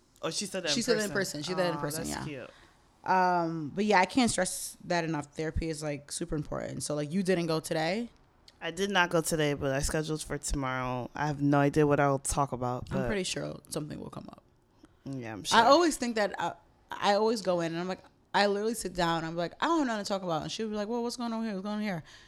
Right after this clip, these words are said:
Speaker 2: And I just start talking. I'm like,
Speaker 1: Yeah,
Speaker 2: "Shit,
Speaker 1: they'll
Speaker 2: I got something to
Speaker 1: remember
Speaker 2: talk about."
Speaker 1: things
Speaker 2: Oh,
Speaker 1: for
Speaker 2: she
Speaker 1: sure.
Speaker 2: remembers.
Speaker 1: But the last time I was there, I went through everything quickly, and I was, like,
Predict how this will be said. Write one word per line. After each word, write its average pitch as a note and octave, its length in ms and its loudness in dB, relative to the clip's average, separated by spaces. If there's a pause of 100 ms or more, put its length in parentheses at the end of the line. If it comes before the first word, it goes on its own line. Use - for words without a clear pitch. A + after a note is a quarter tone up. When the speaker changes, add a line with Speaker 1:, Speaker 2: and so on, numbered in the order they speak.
(200)
Speaker 2:
And F3 80 -4
I F3+ 40 -2
just F3 140 -2
start D#3+ 140 -4
talking. F3 280 -4
I'm F#3+ 80 -6
like, F3+ 160 -4
Speaker 1:
Yeah, A#3 120 4
Speaker 2:
"Shit, C#4+ 160 6
Speaker 1:
they'll C#4+ 100 6
Speaker 2:
I D4+ 80 4
got - 140 2
something G#3+ 260 2
to G#4+ 60 2
Speaker 1:
remember - 20 4
Speaker 2:
talk D#4 100 2
about." F3 180 4
Speaker 1:
things D#3+ 380 -2
Speaker 2:
Oh, E4+ 160 10
Speaker 1:
for A3+ 120 4
Speaker 2:
she G#3 60 6
Speaker 1:
sure. A#4+ 120 10
Speaker 2:
remembers. C4 720 6
Speaker 1:
But A3+ 160 2
the C4 100 8
last C#4+ 340 8
time C#4+ 160 4
I C4 100 4
was B3 100 0
there, G#3+ 480 0
I F3 80 0
went F#3+ 340 -2
through F3+ 260 -2
everything F3 540 -6
quickly, G#3 540 -6
and G#3+ 100 -6
I F#3+ 120 -4
was, F3+ 120 -8
like, D#3 280 -6